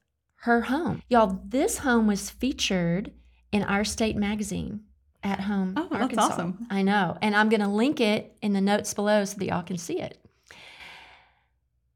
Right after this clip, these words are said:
Speaker 1: But it's just dreamy. I had a tour, personal tour, not long
Speaker 2: Mm-hmm.
Speaker 1: ago. And so we can see it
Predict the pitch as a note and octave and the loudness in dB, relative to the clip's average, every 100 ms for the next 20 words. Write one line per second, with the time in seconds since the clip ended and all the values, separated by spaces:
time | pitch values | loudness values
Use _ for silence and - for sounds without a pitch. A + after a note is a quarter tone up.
0 | _ - C4 B3+ - - - B3 - - | _ -2 2 2 0 -6 -2 -2 -2 -2
1 | G#3+ G#3+ G#3 G#3 A3+ G#3 F#3+ - _ _ | 4 4 4 4 4 4 2 -6 _ _
2 | _ _ _ _ - A3+ G#3 G3 D#4+ A4 | _ _ _ _ -4 0 2 2 0 -4
3 | - A3+ A3 C#4+ D4 C4 A#3 A#3+ E4+ - | -4 -4 -2 -4 -4 -2 -2 -2 -6 -12
4 | _ _ - A3 A3 G3+ G3 G#3 F#3+ F3+ | _ _ -4 2 2 2 4 4 2 0
5 | F3+ F#3 - G#3+ G#3 G#3 G3+ A3 G3+ G3+ | -2 -2 -2 0 2 2 4 6 8 8
6 | G3 F#3 A#3+ B3 A3+ - D4 C#4 G#3+ - | 4 4 2 2 -2 0 0 2 0 -2
7 | - | -8